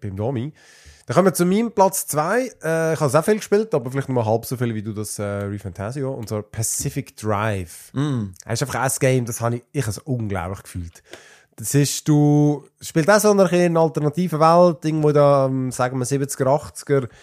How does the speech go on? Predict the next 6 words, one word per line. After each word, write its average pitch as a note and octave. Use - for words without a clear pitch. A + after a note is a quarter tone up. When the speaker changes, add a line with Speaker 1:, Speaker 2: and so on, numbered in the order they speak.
Speaker 1:
Du C3+
bist B2+
mit B2+
deinem A#2+
klapprigen A#2+
Kombi, C3